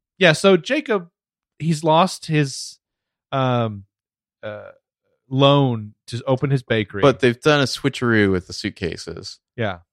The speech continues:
Speaker 2: So he, he accidentally has the real suit, the, the magic suitcase, and yeah, animals get out. They blow up his apartment.
Speaker 1: He goes, well, I mean, in his apartment, he has a picture of his grandmother above his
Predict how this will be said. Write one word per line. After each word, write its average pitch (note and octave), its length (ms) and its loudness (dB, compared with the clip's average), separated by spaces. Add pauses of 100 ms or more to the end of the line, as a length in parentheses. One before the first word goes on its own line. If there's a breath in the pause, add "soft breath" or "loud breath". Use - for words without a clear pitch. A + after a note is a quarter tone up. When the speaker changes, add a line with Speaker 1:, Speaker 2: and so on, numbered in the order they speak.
Speaker 2:
So F2 320 0
he, F2+ 160 0
he G#2 220 0
accidentally F#2 560 0
has F2 260 -8
the F2 100 -8
real F2 220 -6
suit, E2+ 260 -12
the, E2 320 -6
the F#2 80 -8
magic E2+ 360 -8
suitcase, E2 600 -12
and E2 220 -14 (840)
yeah, E2+ 400 -4 (1400)
animals A2 400 0
get G2+ 120 -2
out. F2+ 280 0
They F#2 80 -4
blow F#2 240 -2
up E2+ 100 -4
his F2 120 -14
apartment. D#2 680 -8 (560)
Speaker 1:
He D#3 80 -10
goes, F#3 380 2 (120)
well, D#3 200 0
I C#3+ 80 0
mean, C#3 140 0
in D3 100 -16
his D3 100 -6
apartment, F#3 300 -6
he D#3+ 80 0
has D3+ 160 0
a B2 160 0
picture D#3 280 -6
of - 20 -8
his F#3 100 -12
grandmother G#2+ 420 -2
above A2 400 -4
his C#3+ 220 -4